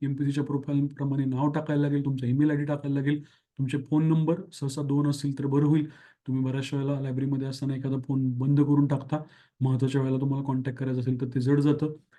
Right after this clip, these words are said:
Telegram आयडी पण देऊन टाका, कारण का, जर तुम्ही कॉल नाही उचलला किंवा तुमच्यापर्यंत आम्ही पोहोचू नाही शकलो, तर तुम्ही आम्हाला, आम्ही तुम्हाला at least Telegram आयडी वरती तरी, अ, काय करू शकतो, कॉन्टॅक्ट करू शकतो. आणि तुमचा हे सगळा डेटा वगैरे जो असतो, अ, तो प्रायव्हेट ठेवला जातो. तुम्हाला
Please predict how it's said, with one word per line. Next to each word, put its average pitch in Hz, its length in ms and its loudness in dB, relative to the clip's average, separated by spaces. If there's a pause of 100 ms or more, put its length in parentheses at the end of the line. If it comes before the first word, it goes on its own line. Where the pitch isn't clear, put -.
(160)
Telegram 147 320 2
आयडी 139 200 2
पण 156 220 0
देऊन 151 220 2
टाका, 143 240 -8
कारण 131 360 -8
का, 151 160 -4 (460)
जर 127 100 0
तुम्ही 147 160 6
कॉल 147 240 6
नाही 156 120 8
उचलला 147 380 4
किंवा 143 200 -4
तुमच्यापर्यंत 143 380 -2
आम्ही 139 120 2
पोहोचू 139 280 -2
नाही 139 120 0
शकलो, 135 360 -6
तर 151 40 -2
तुम्ही 139 280 -2
आम्हाला, 131 260 -2
आम्ही 139 320 2
तुम्हाला 135 320 2 (340)
at 127 80 0
least 143 220 0
Telegram 143 300 4
आयडी 135 200 2
वरती 131 260 -2
तरी, 160 240 2 (400)
अ, 123 180 -6
काय 131 140 -2
करू 131 120 0
शकतो, 139 240 -6
कॉन्टॅक्ट 160 320 0
करू 139 100 0
शकतो. 127 280 -8
आणि 120 140 -2
तुमचा 135 220 0
हे 139 120 0
सगळा 139 240 -2
डेटा 135 260 0
वगैरे 135 200 -2
जो 131 100 -2
असतो, 175 340 -4 (400)
अ, 123 220 0 (100)
तो 139 400 4
प्रायव्हेट 139 340 0
ठेवला 139 200 0
जातो. 135 340 -4
तुम्हाला 131 280 -2